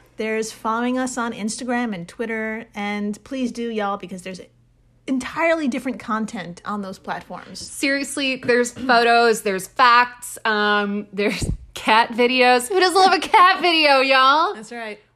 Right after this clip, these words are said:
Speaker 2: Well, I think we posted one today.
Speaker 1: Yeah, it was, uh, a cat getting down to Genesis. I
Speaker 2: Yeah.
Speaker 1: mean, come on.
Speaker 2: Phil Collins.
Speaker 1: Yeah.
Speaker 2: Right?
Speaker 1: Uh, yes, it was.
Speaker 2: Yes.
Speaker 1: That's right.
Speaker 2: Fucking love it.
Speaker 1: <laughs> So,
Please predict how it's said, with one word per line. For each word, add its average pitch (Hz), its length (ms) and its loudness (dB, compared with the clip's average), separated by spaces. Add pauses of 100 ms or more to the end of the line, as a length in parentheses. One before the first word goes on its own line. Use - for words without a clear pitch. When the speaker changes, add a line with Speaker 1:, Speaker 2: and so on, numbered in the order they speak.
Speaker 2:
Well, 254 100 0
I 262 60 0
think 269 180 -8
we 311 100 -6
posted 294 380 -4
one 302 180 0
today. 320 540 -2
Speaker 1:
Yeah, 262 220 -8
it 190 40 -10
was, 180 280 -20
uh, 233 340 -6
a 220 60 -12
cat 247 440 -4
getting 226 220 -8
down 233 180 -8
to 226 100 -12
Genesis. 233 600 -10
I 190 80 -18
Speaker 2:
Yeah. 254 220 -4
Speaker 1:
mean, - 100 -6
come 240 100 -6
on. 208 360 -10
Speaker 2:
Phil 247 220 -2
Collins. 247 540 -2
Speaker 1:
Yeah. 247 240 0 (180)
Speaker 2:
Right? 247 420 0 (520)
Speaker 1:
Uh, 254 100 -2
yes, 214 200 -8
it 185 40 -16
was. 202 280 -18 (100)
Speaker 2:
Yes. 220 280 -6
Speaker 1:
That's 214 140 -8
right. 254 160 -2
Speaker 2:
Fucking 302 320 0
love 233 220 2
it. 427 240 -4
Speaker 1:
<laughs> - 0 -
So, 247 340 -2